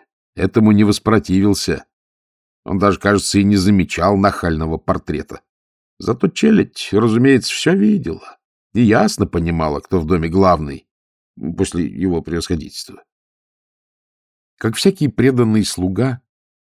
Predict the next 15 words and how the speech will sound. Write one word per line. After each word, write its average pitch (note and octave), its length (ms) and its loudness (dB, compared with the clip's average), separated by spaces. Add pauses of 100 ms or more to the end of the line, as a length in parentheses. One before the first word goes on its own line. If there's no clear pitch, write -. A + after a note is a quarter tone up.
(180)
Артур C3+ 360 2
Иванович C3 420 2
ревновал A2 640 4
к - 60 -18
хозяину G2 600 2
всех - 360 -6
прочих B2+ 560 -2 (540)
и F#2+ 100 -6
все C#3 200 0
думал, B2+ 380 2
чем F#3+ 340 -2 (100)
именно G2+ 480 0
мил G#2 400 0
тому G#2+ 520 -2
китаец. - 800 -6